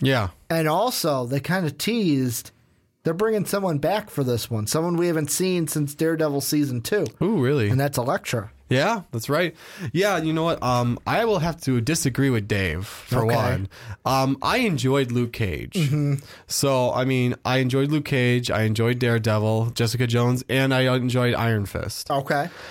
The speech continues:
Speaker 1: They were all great. I love how they're doing, they're tying their own, they're doing their own thing,
Speaker 2: Mm-hmm.
Speaker 1: but they don't forget to tie it in with the Marvel Cinematic Universe.
Speaker 2: Yeah, like
Speaker 1: Making
Speaker 2: in Daredevil, they made, like, a Hulk reference.
Speaker 1: They did the same thing in Luke Cage.
Speaker 2: Yeah.
Speaker 1: Um, they make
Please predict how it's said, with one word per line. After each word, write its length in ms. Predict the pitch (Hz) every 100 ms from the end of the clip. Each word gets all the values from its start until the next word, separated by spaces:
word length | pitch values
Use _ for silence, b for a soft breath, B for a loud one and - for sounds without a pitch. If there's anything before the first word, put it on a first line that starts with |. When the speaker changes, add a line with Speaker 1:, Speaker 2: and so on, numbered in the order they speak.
| B B
Speaker 1:
They 120 | 139
were 100 | 147
all 160 | 170 185
great. 460 | 120 135 147 123
I 100 | 120
love 300 | 135 147 139
how 160 | 131 151
they're 160 | 139 131
doing, 400 | 135 131 123 120
they're 120 | 117
tying 380 | - 156 165 175
their 140 | 151
own, 220 | 147 147
they're 120 | 139
doing 240 | 131 196 233
their 160 | 233
own 160 | 190 185
thing, 380 | - 160 160 165
Speaker 2:
Mm-hmm. 360 | 156 151 147 143
Speaker 1:
but 200 | 147 147
they 140 | 147
don't 240 | 151 180
forget 260 | 180 165 165
to 80 | 135
tie 300 | - 147 147
it 100 | 143
in 140 | 143
with 120 | 135
the 60 | 127
Marvel 320 | 127 131 123
Cinematic 560 | 117 127 117 113 110 -
Universe. 640 | 135 131 104 64 117 - - B
Speaker 2:
Yeah, 200 | 151 123
like 180 | 131 135
Speaker 1:
Making 80 |
Speaker 2:
in 160 | 147 139
Daredevil, 580 | 156 156 151 156 147 139
they 140 | 139
made, 240 | 139 135 131
like, 140 | 127
a 80 | 123
Hulk 340 | 117 135 131
reference. 760 | 135 131 120 131 127 123 - -
Speaker 1:
They 180 | 170 151
did 140 | 151
the 100 | 143
same 240 | 139 135 135
thing 100 | 123
in 140 | 110
Luke 160 | 98 -
Cage. 300 | 156 156 160
Speaker 2:
Yeah. 200 | 139 113 - B B B
Speaker 1:
Um, 500 | 117 113 110 117 - -
they 140 | 190
make 200 | 208